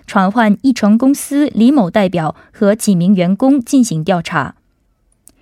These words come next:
下一条消息：明年首尔市的生活工资确定为每小时一万五百二十三韩元，这比今年的生活工资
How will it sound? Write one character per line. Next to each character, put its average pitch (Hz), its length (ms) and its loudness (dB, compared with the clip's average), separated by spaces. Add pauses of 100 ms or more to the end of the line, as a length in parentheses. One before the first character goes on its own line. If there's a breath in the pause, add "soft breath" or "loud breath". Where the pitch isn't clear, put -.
(420 soft breath)
下 214 120 0
一 190 40 -2
条 190 160 0
消 208 220 0
息： - 400 -6 (840)
明 294 180 4
年 277 380 2
首 269 160 0
尔 285 180 2
市 294 220 -2
的 185 260 2
生 269 200 0
活 185 200 -2
工 233 240 2
资 269 300 -4 (180 loud breath)
确 233 200 0
定 214 220 2
为 175 300 0
每 202 180 2
小 180 240 0
时 180 380 -6
一 185 160 0
万 220 300 0 (220)
五 208 140 -2
百 180 280 -2
二 214 200 -2
十 175 200 -6
三 269 200 0
韩 180 240 -2
元， 147 300 -2 (400 soft breath)
这 226 160 2
比 196 180 2
今 254 220 2
年 180 220 2
的 185 200 2
生 220 220 0
活 170 140 -2
工 247 240 2
资 269 320 -6